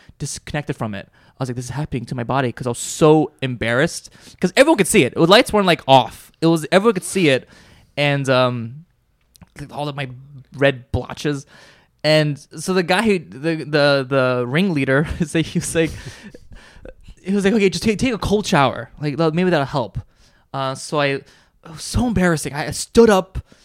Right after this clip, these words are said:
This was mid-bottoming someone. So I stood up and just took, went, turned the cold shower on. I was like,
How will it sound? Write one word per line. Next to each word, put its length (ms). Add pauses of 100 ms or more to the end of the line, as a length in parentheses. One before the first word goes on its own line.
(140)
This 120
was 100
mid-bottoming 680
someone. 420 (440)
So 100
I 20
stood 340
up 300
and 260 (540)
just 200 (180)
took, 320 (160)
went, 520
turned 240
the 60
cold 280
shower 420
on. 400
I 100
was 120
like, 260